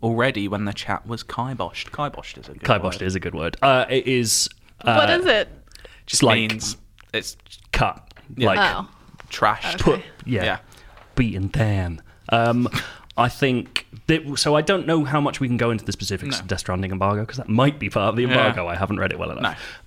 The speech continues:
Speaker 2: What we can say is we agreed to an embargo where we could put the review up,
Speaker 1: Mm-hmm.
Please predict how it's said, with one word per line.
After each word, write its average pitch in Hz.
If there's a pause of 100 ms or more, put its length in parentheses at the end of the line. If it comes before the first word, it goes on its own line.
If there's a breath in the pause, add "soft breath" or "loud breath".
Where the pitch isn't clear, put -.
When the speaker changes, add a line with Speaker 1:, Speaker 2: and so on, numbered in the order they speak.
(200)
Speaker 2:
What 143
we 151
can 151
say 123
is 110 (180)
we 117
agreed 147
to 165
an 156
embargo 107
where 101
we 101
could 98
put 151
the 131
review 107
up, -
Speaker 1:
Mm-hmm. 139